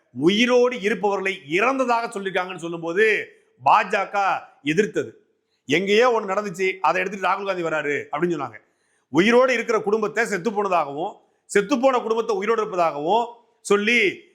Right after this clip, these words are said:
இந்த தீவிர திருத்தத்துல நிறைய குளறுபடிகள் நடந்துச்சு. ஒரே இடத்துல ஒரே நம்பர்ல இருநூறு வாக்குல, வாக்காளர் இருப்பது போல இவங்க காட்டியிருக்காங்கன்னு சொல்லி குளறுபடிகளை சொன்னாரு. தமிழ்நாட்டிலையும் அதே போல நடந்திருக்கிறது.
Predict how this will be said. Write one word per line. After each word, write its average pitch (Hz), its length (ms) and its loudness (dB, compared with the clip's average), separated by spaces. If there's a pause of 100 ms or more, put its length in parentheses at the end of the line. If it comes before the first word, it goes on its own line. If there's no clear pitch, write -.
(120)
இந்த 185 200 0
தீவிர 233 320 2
திருத்தத்துல 196 380 -6
நிறைய 202 360 -2
குளறுபடிகள் 214 460 0
நடந்துச்சு. 160 380 -4
ஒரே 240 480 2
இடத்துல 214 320 -2
ஒரே 226 280 2
நம்பர்ல 180 420 -4 (380)
இருநூறு 226 680 2
வாக்குல, 233 240 -2 (500)
வாக்காளர் 208 340 0
இருப்பது 196 240 -2
போல 208 160 0
இவங்க 202 180 -4
காட்டியிருக்காங்கன்னு 185 460 -6
சொல்லி 180 260 -2 (440)
குளறுபடிகளை 208 460 2
சொன்னாரு. 151 320 -6 (880)
தமிழ்நாட்டிலையும் 190 1120 0
அதே 165 360 0
போல 165 180 -4
நடந்திருக்கிறது. 143 680 -6